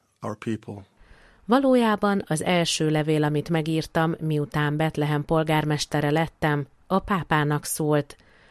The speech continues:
Speaker 2: mivel hisszük, hogy innen nagyon sok mindent lehet tenni, és támogathatjuk a lakosainkat”,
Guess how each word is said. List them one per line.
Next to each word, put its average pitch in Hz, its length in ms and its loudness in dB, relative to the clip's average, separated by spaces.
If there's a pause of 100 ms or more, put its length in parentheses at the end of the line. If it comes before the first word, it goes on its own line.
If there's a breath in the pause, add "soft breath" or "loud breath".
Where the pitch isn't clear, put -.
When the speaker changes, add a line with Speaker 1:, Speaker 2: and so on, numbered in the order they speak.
(180 soft breath)
Speaker 2:
mivel 165 320 2
hisszük, 180 540 -2
hogy 156 160 0
innen 175 400 2
nagyon 185 320 0
sok - 280 -4
mindent 151 460 -2
lehet 156 260 0
tenni, 156 420 0 (340 soft breath)
és 190 260 0
támogathatjuk 151 840 -2
a 160 80 2
lakosainkat”, 143 1000 -2